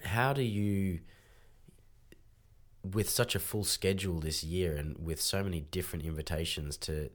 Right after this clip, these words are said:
to, to go into so many different places, how do you, uh, how do you balance the weight of that responsibility, I suppose, with,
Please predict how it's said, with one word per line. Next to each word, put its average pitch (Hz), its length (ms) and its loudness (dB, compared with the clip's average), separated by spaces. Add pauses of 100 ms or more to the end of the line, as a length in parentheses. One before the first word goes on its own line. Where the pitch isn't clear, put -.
to, 76 240 -4 (100)
to - 120 -10
go 85 120 0
into 78 160 -2
so 85 200 0
many 80 120 -2
different 73 300 -8
places, - 440 -4
how 113 200 -4
do 151 100 -6
you, 90 500 -2 (680)
uh, 78 420 0 (1120)
how 110 120 -6
do 143 80 -2
you 117 140 0
balance 85 500 2
the - 140 -4
weight 80 280 0
of 82 120 -2
that 85 160 0
responsibility, 78 800 -4
I 71 60 -4
suppose, 71 520 -4
with, 78 440 -8